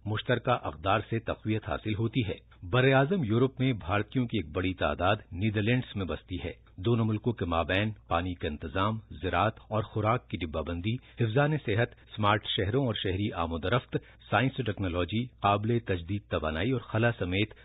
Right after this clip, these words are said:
वसी तर ताउन रहा है। दोनों मुल्कों के दरमियान मुतहरिक इक्तसादी साझेदारी भी है और नीदरलैंड्स भारत में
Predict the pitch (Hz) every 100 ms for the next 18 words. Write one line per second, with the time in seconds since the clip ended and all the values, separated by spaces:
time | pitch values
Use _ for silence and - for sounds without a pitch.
0 | - 82 104 - 135 127 113 - 90 80
1 | 92 87 - 78 80 - - 107 131 135
2 | 131 185 156 123 110 117 127 117 92 -
3 | 98 107 127 - - - 104 104 101 117
4 | 92 85 87 85 80 78 - 107 113 -
5 | - 107 104 104 113 123 117 87 - 78
6 | 104 127 - 95